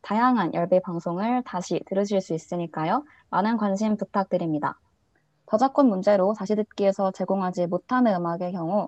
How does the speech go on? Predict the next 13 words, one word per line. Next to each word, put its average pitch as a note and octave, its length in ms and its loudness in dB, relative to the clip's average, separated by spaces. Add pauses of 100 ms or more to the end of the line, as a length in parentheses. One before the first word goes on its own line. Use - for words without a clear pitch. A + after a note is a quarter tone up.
(140)
사운드 B3 340 -2
클라우드에 G#3 540 -2
선곡표를 G3 680 -2
올려놓겠습니다. F3 960 -4 (640)
더불어 G3 500 0 (260)
이번 A#3 260 2
학기 A3 220 -2
저희 F3+ 260 2
요리조리는 F#3+ 720 0 (180)
코로나 D4 280 4
바이러스의 G#3+ 520 0
위험성을 F#3+ 560 -4
인지해 E3 540 0